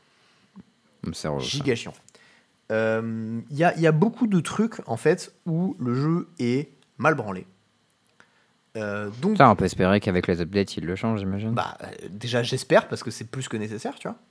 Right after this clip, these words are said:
Speaker 2: Mais même en termes de contenu pur, c'est très vide, tu vois. Il y a vraiment ce côté-là. Et ce qu'il faut savoir, c'est que sur le marché actuel, t'as des jeux, t'as, euh, ah merde, j'ai oublié. Euh, un,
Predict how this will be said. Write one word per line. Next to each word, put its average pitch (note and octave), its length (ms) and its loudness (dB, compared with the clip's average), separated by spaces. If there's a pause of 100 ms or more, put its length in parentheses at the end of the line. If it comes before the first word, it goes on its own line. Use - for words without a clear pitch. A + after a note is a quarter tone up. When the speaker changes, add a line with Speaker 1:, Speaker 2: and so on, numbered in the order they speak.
(460)
Speaker 2:
Mais C#3 180 4 (120)
même F3 260 2
en F#3 80 4
termes E3 240 2
de D3 80 0
contenu F3 400 0
pur, G#3+ 460 -2
c'est - 200 -10
très - 220 0
vide, B2 320 -6 (220)
tu - 100 -10
vois. A2+ 180 -6
Il - 60 -10
y A#2 40 0
a - 40 -4
vraiment C3 280 -2
ce - 80 -4
côté-là. A2+ 300 -10 (720)
Et G2+ 80 -6
ce - 80 -8
qu'il A#2 100 -12
faut A2+ 100 -12
savoir, B2+ 320 2
c'est - 140 -8
que G#2+ 280 -8
sur A2+ 360 -8
le B2+ 160 -10
marché B2 300 -6
actuel, D#3 400 0
t'as A2+ 100 -8
des A2 120 -6
jeux, C3 200 -6
t'as, G#2 320 -8
euh, G#2 140 -12 (1600)
ah C#3+ 140 -4
merde, E3 220 0
j'ai A2+ 80 -4
oublié. A2+ 360 -6 (240)
Euh, A2 540 -4 (1300)
un, A#2 260 -6